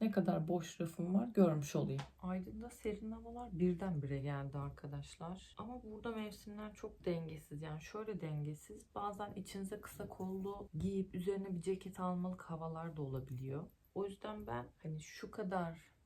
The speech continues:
ip askılı yazlıklarımı kaldırıyorum. Bunlar tabii ki giyilmeyecek. Ama zaman zaman böyle bir ha-, bahar havası da olabiliyor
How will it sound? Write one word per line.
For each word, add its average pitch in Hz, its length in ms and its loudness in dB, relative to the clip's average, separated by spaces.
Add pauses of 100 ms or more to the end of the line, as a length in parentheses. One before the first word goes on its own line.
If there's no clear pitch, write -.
(140)
ip 180 200 -6
askılı 160 400 -4
yazlıklarımı 156 680 -6
kaldırıyorum. 160 920 -2
Bunlar 156 300 -4
tabii 165 300 -6
ki 151 200 -2
giyilmeyecek. 135 720 -6
Ama 262 160 -2
zaman 240 420 0
zaman 220 400 -2
böyle 208 240 -2
bir 214 100 -4
ha-, 190 320 -8
bahar 175 340 0
havası 170 480 -6
da 175 40 -6
olabiliyor 135 480 -2